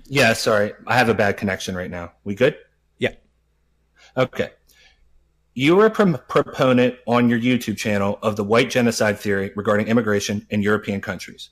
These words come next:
Speaker 2: Can you tell
Speaker 1: Recent
Speaker 2: me,
Speaker 1: attacks
Speaker 2: sorry, can you give me a quote? I'm not sure what you mean. What if I said that
Speaker 1: I mean, I could go back to your videos, but I specifically remember you using that phrase, white genocide.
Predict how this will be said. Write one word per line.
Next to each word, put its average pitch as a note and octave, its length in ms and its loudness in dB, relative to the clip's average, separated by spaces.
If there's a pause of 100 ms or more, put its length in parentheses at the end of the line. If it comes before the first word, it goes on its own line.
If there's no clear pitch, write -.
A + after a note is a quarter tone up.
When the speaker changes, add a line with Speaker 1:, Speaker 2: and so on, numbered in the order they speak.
(160)
Speaker 2:
Can C3+ 160 -6
you C3+ 120 -4
tell C3 120 0
Speaker 1:
Recent F#3+ 240 2
Speaker 2:
me, C3 60 0
Speaker 1:
attacks D3 340 -2
Speaker 2:
sorry, C#3+ 180 -4
can B2 160 -8
you A#2 120 -8 (180)
give C3+ 160 -4
me B2 100 -2
a G#2+ 60 -6
quote? F3 360 -6 (160)
I'm A#2 120 -10
not A#2 120 -8
sure A2+ 120 -8
what G#2 160 -10
you G2+ 40 -10
mean. F#2 140 -12 (1300)
What B2+ 200 -2
if A#2+ 80 -4
I A#2+ 60 -2
said A2 300 -4
that C#3 60 2
Speaker 1:
I D#3+ 160 6
mean, C3 380 2
I D3 160 4
could D3+ 160 -2
go D3 160 6
back D3+ 200 4
to D#3 60 -4
your C#3 80 6
videos, C#3 340 4
but B2 100 2
I B2 40 4
specifically B2 640 0
remember A2+ 320 4
you G#2+ 120 -2
using G#2 280 0
that G2+ 180 0
phrase, G2+ 320 0
white G2 160 -4
genocide. G2 520 -6